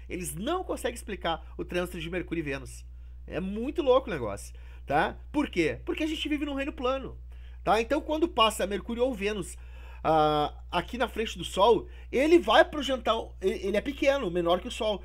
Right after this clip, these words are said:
só que ele vai projetar uma sombra grande na Lua. O que que é um eclipse lunar? É uma sombra na Lua. Não é a Terra que projeta aquilo ali. Porque nós estamos aqui. Temos Sol e Lua. Como que a Terra vai projetar uma sombra na Lua? Não faz sentido.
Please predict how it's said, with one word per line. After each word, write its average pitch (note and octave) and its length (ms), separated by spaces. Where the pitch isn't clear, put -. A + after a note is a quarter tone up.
só B3+ 180
que D4+ 100
ele D#4+ 140
vai A#3+ 260
projetar A#3+ 540
uma B3 160
sombra B3 320
grande A#3 500
na F#3 120
Lua. D#3+ 400
O A3 80
que D#4 120
que E4 100
é D4 40
um D4+ 80
eclipse A#3+ 440
lunar? E3 460
É C#3+ 80
uma D3+ 180
sombra D#3+ 380
na A3+ 100
Lua. D#4+ 380
Não C#3 220
é D#3+ 40
a G3+ 60
Terra D4+ 300
que - 80
projeta D3+ 340
aquilo C#3 140
ali. G#2+ 240
Porque D3+ 200
nós F3+ 140
estamos G#3+ 260
aqui. C4+ 400
Temos F#3+ 220
Sol A#3 300
e D#4 80
Lua. F3+ 400
Como E4 200
que F4 100
a B3+ 60
Terra A3+ 400
vai F#3 100
projetar F3 320
uma E3 140
sombra D3 240
na C#3+ 80
Lua? C3 120
Não B2+ 120
faz C#3 160
sentido. D4+ 440